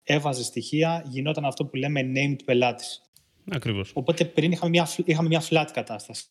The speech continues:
Speaker 1: Τώρα, όμως, δημιουργείται μια ανισότητα μεταξύ αυτών των επιχειρήσεων και retailers. Τα first party data στο retailing πάντα υπήρχανε.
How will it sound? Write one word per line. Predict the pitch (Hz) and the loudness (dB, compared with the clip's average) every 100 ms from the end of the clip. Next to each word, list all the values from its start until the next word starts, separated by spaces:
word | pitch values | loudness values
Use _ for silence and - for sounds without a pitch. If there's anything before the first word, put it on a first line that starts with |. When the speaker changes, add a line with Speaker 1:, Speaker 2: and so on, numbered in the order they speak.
| _ _ _ _ _ - - _ _ _ - | _ _ _ _ _ -20 -20 _ _ _ -2
Speaker 1:
Τώρα, | 151 170 180 143 | 2 2 0 -4
όμως, | 131 139 156 | -6 -6 -10
δημιουργείται | 151 135 127 151 156 170 | -8 -10 -8 -6 0 0
μια | 160 | 2
ανισότητα | 170 131 - 135 131 | 0 -2 -4 -4 -4
μεταξύ | 147 135 123 - | -4 -4 -4 -4
αυτών | 160 175 | -4 -2
των | 170 | -2
επιχειρήσεων | 165 143 127 120 117 131 139 160 _ | -4 -2 -2 0 0 -2 -4 -4 _
και | - 139 135 | 0 0 4
retailers. | 156 135 113 104 - - _ _ _ _ _ | 2 2 0 -8 -14 -18 _ _ _ _ _
Τα | - 123 | -2 0
first | - 170 175 | 2 2 2
party | 180 175 139 | 0 -2 -2
data | 135 135 151 156 | 0 0 -2 -4
στο | - | -2
retailing | 131 120 127 127 156 160 | -4 0 0 2 0 -2
πάντα | 185 165 | 2 2
υπήρχανε. | 127 120 113 107 104 | 0 -6 -8 -14 -16